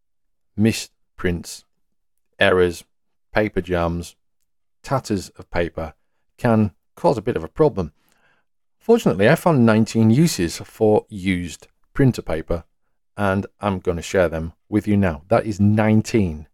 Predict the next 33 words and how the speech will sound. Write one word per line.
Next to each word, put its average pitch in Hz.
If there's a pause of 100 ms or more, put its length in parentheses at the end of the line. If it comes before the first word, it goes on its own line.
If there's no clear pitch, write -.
(140)
uses. 90 (520)
Okay, 113
so 101
number 139
one, 117 (260)
reuse 113
printer 113
paper 98
by 98
flipping 92
it 87
over 87
to 107
print 87
on 90
the 95
unused 87
side. 80 (200)
That 92
is 92
the 85 (720)
ace 92 (240)
option. 76 (180)
That, 104
I 80
mean, 85
that's 107
beginner's 95 (240)
level 85 (140)
stuff. - (360)
And 127 (200)
I 135
think, 147